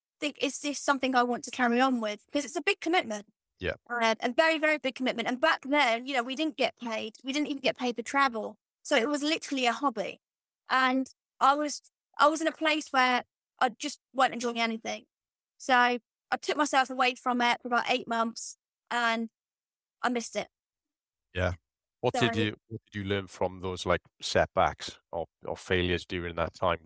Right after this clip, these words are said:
Speaker 2: You know, did, did you feel like, "I, I wanted to go back"? You know, how did you sort of overcome having an injury on something that you really love doing?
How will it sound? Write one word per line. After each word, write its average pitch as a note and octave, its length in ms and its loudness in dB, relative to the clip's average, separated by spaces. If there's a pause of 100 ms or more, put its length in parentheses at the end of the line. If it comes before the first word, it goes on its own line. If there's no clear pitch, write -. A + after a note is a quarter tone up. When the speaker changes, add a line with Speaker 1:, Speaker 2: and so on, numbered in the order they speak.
(140)
Speaker 2:
You F#2 140 -8
know, F2 180 -6
did, E2+ 120 -14
did - 120 -10
you F#2+ 80 -6
feel G2 200 0
like, F2+ 180 2
"I, F2+ 140 2 (220)
I F#2 120 -4
wanted F#2 260 -2
to - 80 -20
go F2+ 140 -6
back"? F2+ 280 2
You - 60 -16
know, F2+ 80 -6
how F#2 180 0
did F2+ 200 -10
you E2+ 100 -14 (140)
sort F2 260 -2
of E2 220 -4 (260)
overcome F2 680 -4 (600)
having F2+ 180 -2
an F#2 100 0
injury F#2 640 -4 (280)
on F2 180 -4
something - 360 -8
that F2 120 0
you E2+ 100 -10
really F2 240 -2
love F2 180 2
doing? F#2+ 240 -2